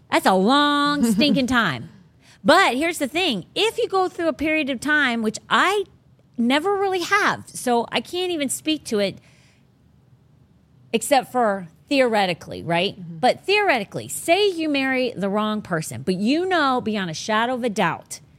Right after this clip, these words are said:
Speaker 1: that God told you that they're the right one, that they were the one for you. Well, you can walk through it way easier because you know,
Speaker 2: Mm-hmm.
Speaker 1: like,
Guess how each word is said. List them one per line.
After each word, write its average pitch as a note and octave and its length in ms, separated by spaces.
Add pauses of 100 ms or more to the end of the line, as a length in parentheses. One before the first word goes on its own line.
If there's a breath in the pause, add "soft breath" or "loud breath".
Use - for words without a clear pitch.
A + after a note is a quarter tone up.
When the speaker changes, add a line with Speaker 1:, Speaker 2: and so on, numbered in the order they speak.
(280 soft breath)
Speaker 1:
that F3+ 140
God A3+ 280
told A3+ 280
you A3 80
that D#3+ 200
they're G3 160
the G3 100
right F#3+ 240
one, A3 320
that E3+ 160
they F#3+ 120
were G3 120
the F#3 80
one F#3 160
for G3+ 200
you. D4+ 260 (320 soft breath)
Well, G4 120
you G#4+ 60
can A4+ 140
walk B4+ 220
through A4 240
it A#3 80
way C#4+ 300 (100)
easier D#4+ 420
because A3+ 320
you B3+ 80
know, B3+ 420 (100)
Speaker 2:
Mm-hmm. F#3+ 160
Speaker 1:
like, A3+ 180